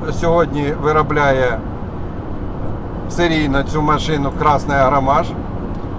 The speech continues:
І, е, ідуть випробування нової машини і теж колісниці на, е, Велес Агро.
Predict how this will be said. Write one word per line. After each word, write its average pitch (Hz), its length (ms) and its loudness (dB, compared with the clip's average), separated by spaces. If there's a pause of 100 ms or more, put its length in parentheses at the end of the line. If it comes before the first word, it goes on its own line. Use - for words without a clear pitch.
(220)
І, 185 80 0 (320)
е, 156 420 4
ідуть 190 400 0
випробування 180 680 2
нової 160 400 4
машини 156 640 -2 (340)
і 143 60 0
теж 165 300 4
колісниці 143 800 -2 (880)
на, 165 240 10
е, 170 60 2 (600)
Велес 165 460 4
Агро. 120 340 4